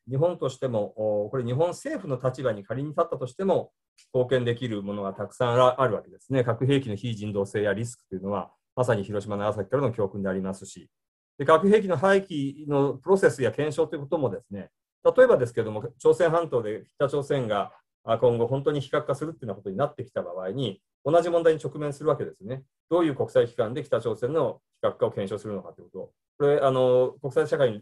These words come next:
前例がありませんから、ちゃんとやらなければいけないわけで、まあ、こういう議論に参加していくということは、日本としても意味があると。で、また環境回復や、あ、被害者援助ということは、これ、広島、長崎の、まあ、被爆者援護のあり方、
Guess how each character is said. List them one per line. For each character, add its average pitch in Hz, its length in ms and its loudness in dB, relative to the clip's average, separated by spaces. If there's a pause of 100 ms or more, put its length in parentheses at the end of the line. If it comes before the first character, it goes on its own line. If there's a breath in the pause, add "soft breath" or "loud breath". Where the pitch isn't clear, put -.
(120)
前 151 180 2
例 170 120 4
が 160 80 2
あ 151 40 -2
り 160 60 -6
ま 165 100 -6
せ 165 140 -2
ん 127 80 -8
か 98 80 -6
ら、 95 180 -4 (240)
ち - 60 -4
ゃ 160 40 6
ん 156 60 2
と 165 80 4
や 156 60 4
ら 156 40 4
な 156 100 2
け 135 60 -2
れ 113 60 2
ば 90 80 -6
い 87 40 -10
け 98 80 -8
な 95 120 -10
い 95 60 -12
わ 87 60 -16
け 95 100 -20
で、 104 260 -2 (180)
ま 160 80 -4
あ、 - 20 -8
こ 190 120 4
う - 20 6
い 185 60 4
う 175 100 -6
議 180 80 -6
論 180 80 2
に 127 80 -2
参 135 160 -4
加 135 100 -4
し 120 60 -8
て - 80 -10
い 131 40 -8
く 143 180 -18
と 160 80 -8
い 156 180 -10
う - 20 -14
こ 185 120 -10
と 240 80 6
は、 165 220 2 (180 loud breath)
日 131 80 -2
本 127 120 2
と 110 60 -6
し 104 60 -10
て - 80 -2
も 147 120 4
意 110 80 -4
味 104 160 -4
が 87 160 -8
あ 95 60 -4
る - 140 -16
と。 - 80 -20 (600)
で、 185 60 -4
ま 185 100 4
た 202 120 4
環 208 240 2
境 214 180 4
回 214 240 4
復 165 420 -4
や、 160 360 4
あ、 139 80 6
被 139 140 -2
害 170 200 8
者 139 140 2
援 147 180 0
助 123 140 -2
と 113 80 -10
い - 20 -10
う 98 60 -12
こ 98 80 -16
と 110 120 -8
は、 131 240 4
こ 127 100 0
れ、 123 260 4 (160 soft breath)
広 139 240 -6
島、 147 180 -2
長 151 220 2
崎 117 300 -2
の、 101 220 -10
ま 113 100 -8
あ、 107 40 -6
被 - 80 -12
爆 123 220 0
者 123 180 2
援 127 180 4
護 98 120 -4
の 90 80 -12
あ 90 60 -12
り 95 100 -10
方、 98 280 -14